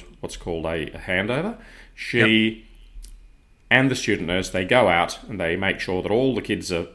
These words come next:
Speaker 1: are fine. And she sees they're all asleep, all very apparently comfortable. She goes back into the kitchen, continues to, uh, take over from the student nurse,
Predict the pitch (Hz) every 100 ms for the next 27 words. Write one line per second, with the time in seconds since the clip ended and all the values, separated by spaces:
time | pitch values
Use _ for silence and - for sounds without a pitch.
0 | - - - 95 131 202 220 - - -
1 | - - 98 95 92 92 92 90 - -
2 | - - - - - - - - - 113
3 | 101 92 - 113 101 95 101 101 107 104
4 | 101 - 87 - - - - - 107 110
5 | 104 101 92 87 82 - - - - 104
6 | 85 71 82 147 160 156 160 165 - -
7 | - - - _ _ _ - - - 107
8 | 90 85 117 110 113 98 - 156 - 175
9 | 175 - - - - - - - - -
10 | - - - - 120 113 139 131 117 104
11 | 101 - 104 98 95 92 92 90 110 107
12 | 98 95 95 95 - 92 90 82 - 160
13 | 156 104 104 107